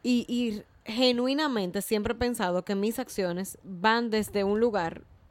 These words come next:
de que te aprecio y que quiero que tú estés bien y puedo hacer cosas por ti por eso, porque me gusta verte bien. Pero sí es verdad que tú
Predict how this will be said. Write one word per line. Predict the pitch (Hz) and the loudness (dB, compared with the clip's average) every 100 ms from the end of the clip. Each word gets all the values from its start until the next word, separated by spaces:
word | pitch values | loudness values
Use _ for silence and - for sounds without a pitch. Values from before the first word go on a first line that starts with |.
| _ | _
de | 202 190 202 | -8 -2 -2
que | - 208 | -2 0
te | 202 | 0
aprecio | 185 240 269 202 214 226 | 2 2 2 2 2 0
y | 190 | -2
que | 196 185 | -4 0
quiero | 202 202 | 2 2
que | 214 | 0
tú | 214 | -4
estés | 220 254 | -2 0
bien | 285 240 | 0 0
y | 240 214 _ _ | 0 -2 _ _
puedo | 226 233 | 2 4
hacer | 240 262 | 4 0
cosas | - 247 262 | 0 0 0
por | - 285 | 0 0
ti | 277 | 0
por | 254 175 | -2 0
eso, | 196 294 180 | 2 2 -2
porque | 165 190 | -4 -4
me | 185 | -2
gusta | 185 220 | -2 -2
verte | 208 196 | -2 -4
bien. | 170 233 294 156 - - - - - - - - | -4 -4 -4 -8 -12 -20 -20 -20 -20 -20 -6 4
Pero | 247 247 | 4 4
sí | 240 - 262 311 | 0 -2 2 4
es | 320 | 4
verdad | 262 226 190 175 | 4 4 2 2
que | 190 | 0
tú | 180 247 294 | 2 2 2